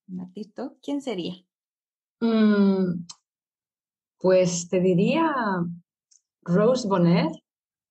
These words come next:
Speaker 2: que no es nada conocida.
Speaker 1: No.
Speaker 2: De hecho, eh, así dato curioso, cuando empecé la carrera, el primer año, que es como el año como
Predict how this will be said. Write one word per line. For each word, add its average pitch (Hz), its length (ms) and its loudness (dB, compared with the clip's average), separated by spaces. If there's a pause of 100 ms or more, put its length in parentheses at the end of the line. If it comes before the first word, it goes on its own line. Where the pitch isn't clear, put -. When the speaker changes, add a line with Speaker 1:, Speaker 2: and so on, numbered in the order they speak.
(100)
Speaker 2:
que 170 580 0
no 190 160 -6
es 185 220 -6
nada 170 260 0
conocida. 156 640 -6 (260)
Speaker 1:
No. 220 140 -10 (560)
Speaker 2:
De 185 140 2
hecho, 262 480 2
eh, 175 520 4 (100)
así 185 200 0
dato 202 240 2
curioso, 175 440 2
cuando 190 200 0
empecé 175 300 0
la 180 120 2
carrera, 196 540 -2 (160)
el 175 160 -2
primer 170 260 2
año, 175 280 2
que 190 60 -6
es 170 80 -8
como 165 180 -4
el 151 80 -6
año 160 220 -4 (160)
como 139 360 -10